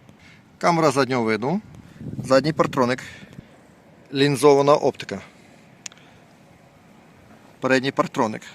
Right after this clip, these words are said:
Протитуманна фара. Красива хромована передня решітка. Просторий багажник.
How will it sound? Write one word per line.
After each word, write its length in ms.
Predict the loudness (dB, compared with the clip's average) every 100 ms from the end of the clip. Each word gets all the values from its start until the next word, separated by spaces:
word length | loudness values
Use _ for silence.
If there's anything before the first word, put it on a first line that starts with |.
| -20 -20 -14
Протитуманна 560 | -10 -10 -4 -2 0 -2
фара. 340 | -2 -6 -6 -16 -20 _ -20 -20 -20 _ _
Красива 440 | -6 -6 2 4 6
хромована 460 | 4 4 4 4
передня 340 | 2 2 2 0
решітка. 380 | -4 -8 -12 -20 -20 -20 -20 -20 -20 -20 -20 _ -20 _ -2
Просторий 460 | -2 4 6 6
багажник. 520 | 6 4 2 0 -6